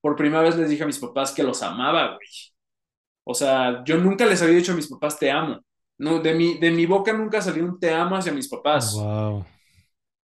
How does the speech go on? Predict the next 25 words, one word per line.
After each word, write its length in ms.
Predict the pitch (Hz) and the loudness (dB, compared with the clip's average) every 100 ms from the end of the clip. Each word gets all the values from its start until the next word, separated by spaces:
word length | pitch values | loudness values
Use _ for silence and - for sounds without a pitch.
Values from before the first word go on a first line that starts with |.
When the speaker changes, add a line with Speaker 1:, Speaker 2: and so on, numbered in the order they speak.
| _ _ _ _ _ _ _ | _ _ _ _ _ _ _
Speaker 1:
Y 160 | 156 160 | -8 -6
en 120 | 156 | -2
ese 200 | 160 190 | 0 0
momento 460 | 175 170 175 165 | 0 0 0 0
empiezo 340 | 170 165 160 180 | -2 0 -2 -2
a 40 | |
meditar, 720 | 180 202 214 233 208 214 240 - _ _ _ | 0 -2 0 2 2 2 -4 -16 _ _ _
empiezo 580 | 156 156 170 170 185 185 | -14 0 2 4 4 4
a 80 | 180 | 4
darme 360 | 185 190 185 | 2 2 0
cuenta 480 | 196 196 185 185 185 | -2 -2 -2 -4 -4
que, 540 | - 151 143 135 123 - _ _ _ | -4 0 2 2 -4 -10 _ _ _
pues, 360 | 151 147 - 131 | -10 -10 -10 -2
los 200 | 147 147 | -2 2
pedos 200 | 165 170 | 2 2
no 120 | 170 | 0
lo 100 | 175 | 0
tenían 300 | 156 147 156 | -2 -4 -2
la 100 | 151 | -4
gente, 380 | - 185 247 175 | -4 -4 -2 -2
los 200 | 143 139 | -4 -4
tenía 260 | 135 147 160 | -4 0 0
yo 180 | 175 175 | 0 0
conmigo 380 | 165 170 165 165 | -4 -2 -2 -2
mismo 560 | 190 180 156 196 - | -4 -6 -8 -10 -10